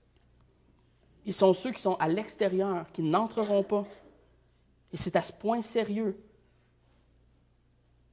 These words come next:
Vous pouvez tromper le monde autour de vous,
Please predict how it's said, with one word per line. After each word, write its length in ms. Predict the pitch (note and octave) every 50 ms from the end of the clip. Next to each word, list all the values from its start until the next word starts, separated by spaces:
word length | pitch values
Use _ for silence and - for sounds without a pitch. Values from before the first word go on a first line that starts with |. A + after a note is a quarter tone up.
| _ _ _ _ _ _ _ _ _ _ _ _ _ _ _ _ _ _ _ _ _ _ _ _ _ _ _ _ _ _ _ _ _ D#4+ D#4+ D#4 C#4+ - _ _ _ _ _ _ _ _ _ _
Vous 100 | G3 G#3
pouvez 300 | D#3+ - F3 E3+ F#3+ G3+
tromper 400 | G3 - - F#3 F3 F#3 A3+ A#3
le 100 | G#3 F3+
monde 320 | E3 E3+ F3 F#3 G#3+ G#3
autour 300 | F3+ E3 E3 - E3+ E3+
de 80 | E3 E3
vous, 260 | D#3 D3+ D#3 E3+ F3+